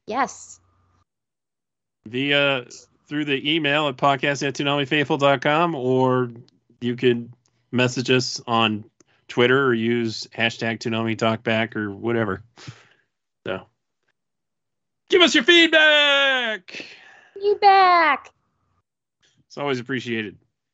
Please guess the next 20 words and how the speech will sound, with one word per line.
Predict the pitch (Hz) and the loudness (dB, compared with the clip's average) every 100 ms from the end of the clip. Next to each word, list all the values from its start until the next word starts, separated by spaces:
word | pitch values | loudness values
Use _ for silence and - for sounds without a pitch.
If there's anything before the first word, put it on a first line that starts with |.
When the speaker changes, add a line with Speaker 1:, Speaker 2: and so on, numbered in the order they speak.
| _ _ _ _ _ _ _ - | _ _ _ _ _ _ _ -4
Speaker 2:
And | 139 170 | 0 2
your | 277 285 | 4 4
listenership | 269 302 - 214 - 156 131 | 2 0 0 -2 0 -2 -4
is | 135 | -6
always | 135 127 120 | -4 -4 -4
appreciated, | 117 131 120 123 117 107 101 | -4 -6 -4 -4 -4 -4 -4
dear | 110 113 | 0 0
listeners. | 107 110 - 101 95 - | 0 -4 -4 -6 -6 -6
Thank | - 147 127 | -2 -2 0
you | 131 | -4
for, | 131 120 113 110 | -2 -2 -2 -4
uh, | 110 | -4
listening | 107 120 120 | -4 -4 -4
to | 110 120 | -2 -2
us | 107 - | -4 -10
rattle | 110 120 123 123 | -2 2 4 6
on | 135 127 | 4 4
about | 117 123 117 | 2 0 0
various | 123 117 113 113 | -2 -2 -2 -2
things. | - 208 208 - | 0 0 0 -6